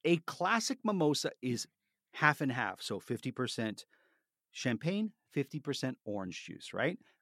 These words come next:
But now that's kind of changed a bit. Now you're getting more, uh, champagne or Prosecco and less orange juice. You do it to taste. So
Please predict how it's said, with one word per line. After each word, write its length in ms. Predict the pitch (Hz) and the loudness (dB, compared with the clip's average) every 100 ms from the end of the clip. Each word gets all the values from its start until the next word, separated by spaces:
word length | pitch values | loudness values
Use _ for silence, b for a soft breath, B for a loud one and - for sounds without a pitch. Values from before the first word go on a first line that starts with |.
| b - | b -2
But 140 | 202 160 | -2 0
now 380 | 196 226 226 | 2 4 4
that's 320 | 175 175 170 - | 4 4 4 2
kind 240 | 165 143 | 0 2
of 80 | 131 | 0
changed 380 | - 175 175 175 | -2 0 2 2
a 60 | |
bit. 160 | 151 131 | 2 0
Now 180 | 143 151 | 2 2
you're 140 | 147 | 2
getting 260 | 127 131 127 | 2 2 2
more, 800 | 123 131 131 135 131 131 127 - | 2 2 4 4 4 4 4 4
uh, 560 | 117 113 110 104 107 95 95 101 | 0 2 0 0 -2 -6 -8 -8
champagne 520 | - 127 - 139 131 | -4 -4 0 0 2
or 80 | 117 | 0
Prosecco 800 | - 110 - 160 160 180 185 214 _ _ _ _ - | -2 -6 -2 -2 0 0 0 -2 _ _ _ _ -6
and 380 | 131 120 113 113 | -2 0 -2 0
less 200 | 127 160 | 0 2
orange 240 | 180 170 | 0 0
juice. 180 | 196 - | -2 -2
You 100 | 220 | -2
do 220 | 196 262 | 2 2
it 80 | 262 | 2
to 100 | - | -2
taste. 480 | 160 160 120 - - | 0 2 2 0 -4
So 260 | 165 143 131 | 0 0 0